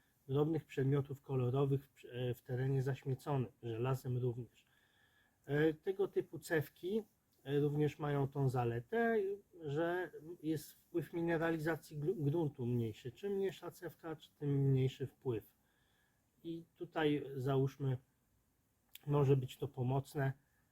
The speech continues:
e, na, na glebach magnetytowych, bardzo ciężko zmineralizowanych, gdzie duże cewki sobie nie radzą z wyłuskiwaniem drobnych przedmiotów kolorowych.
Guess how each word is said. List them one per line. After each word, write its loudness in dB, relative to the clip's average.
e, 0
na, 0
na 2
glebach 2
magnetytowych, 0
bardzo 0
ciężko -4
zmineralizowanych, 0
gdzie -8
duże -10
cewki -10
sobie -6
nie 0
radzą -2
z -8
wyłuskiwaniem 0
drobnych 2
przedmiotów -4
kolorowych. 0